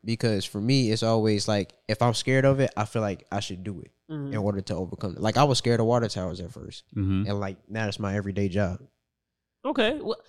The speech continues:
Speaker 2: would you say that if a person has, like, genuine love, some, in whatever capacity of their life, that they have some, a reason to, like,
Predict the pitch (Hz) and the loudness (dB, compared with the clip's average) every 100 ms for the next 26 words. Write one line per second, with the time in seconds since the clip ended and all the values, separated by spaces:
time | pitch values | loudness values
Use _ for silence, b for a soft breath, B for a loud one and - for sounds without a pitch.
0 | b b _ - 175 190 196 302 - 226 | b b _ -10 0 2 2 0 4 6
1 | 185 165 147 143 135 - 165 165 156 220 | 6 6 2 -2 -2 -2 -4 -4 0 2
2 | 240 233 214 196 175 160 151 156 139 139 | 2 0 -4 0 2 2 -2 -4 -4 -4
3 | 147 160 165 156 151 151 143 135 147 _ | -2 0 0 0 2 2 0 -4 -8 _
4 | _ - - 180 160 135 - - 156 147 | _ -10 -2 0 0 -4 -10 -4 -4 -4
5 | 139 160 190 170 170 - 175 160 165 151 | -2 4 4 4 0 -2 0 0 0 -2
6 | 151 139 139 139 135 147 - 139 127 113 | -4 -2 -4 -4 -4 -8 -10 -8 -8 -10
7 | _ _ 143 156 151 139 143 170 147 - | _ _ -10 -6 -4 -4 -4 -4 -6 -8
8 | - 156 151 165 147 135 - 139 131 127 | -6 -2 0 -2 -4 -8 -6 -6 -6 -8
9 | - - | -12 -18